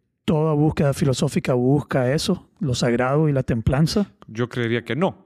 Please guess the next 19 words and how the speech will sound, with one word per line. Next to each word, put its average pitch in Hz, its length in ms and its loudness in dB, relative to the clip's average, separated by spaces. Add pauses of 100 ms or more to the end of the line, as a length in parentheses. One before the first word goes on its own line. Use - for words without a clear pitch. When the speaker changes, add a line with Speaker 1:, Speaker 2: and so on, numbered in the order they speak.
Speaker 2:
porque, 127 300 2
Speaker 1:
Ok. 123 60 6 (200)
Speaker 2:
eh, 123 160 -2
hay, 120 240 -6
hay 120 120 -2
diferentes 113 440 -6
corrientes. 151 680 -4
Por 101 160 -6
ejemplo, 107 220 -4
el 120 80 0
nihilismo 123 680 0 (420)
más 113 120 -2
bien 123 240 -4
va 117 80 -2
en 110 80 -8
contra 110 380 -4
de 87 80 -8
eso. 185 80 -2
Speaker 1:
Nihilismo. 139 600 0